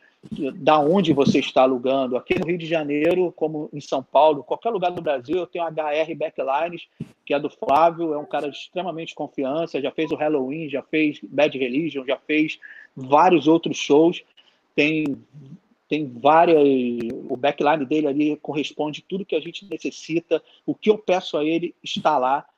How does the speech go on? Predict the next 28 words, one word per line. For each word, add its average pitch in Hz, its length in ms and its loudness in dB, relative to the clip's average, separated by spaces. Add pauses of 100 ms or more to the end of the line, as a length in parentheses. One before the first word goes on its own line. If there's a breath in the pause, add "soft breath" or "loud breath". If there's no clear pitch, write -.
(100)
O 135 60 -12
Glenn 156 260 -2
Hughes 156 280 -4
é 175 60 -8
um 160 80 -8
grande 180 260 -2
exemplo 156 440 -4
disso, 135 300 -6
que - 100 -14
pediu 135 640 0 (360 soft breath)
Harmon, 156 540 0 (180)
pediu 147 800 -4
uma 143 80 -6
bateria 147 640 -2
com - 140 -12
bumbo 143 340 -8
vinte 151 260 -8
e 135 60 -4
dois 135 400 2
gigante, 151 720 0
pra 143 200 2
lembrar 147 560 0
algo 143 320 0
mais 143 180 -8
setentista, 151 720 -12 (400)
cumpriu 170 540 -4
tudo 190 220 -6
certinho, 175 840 -6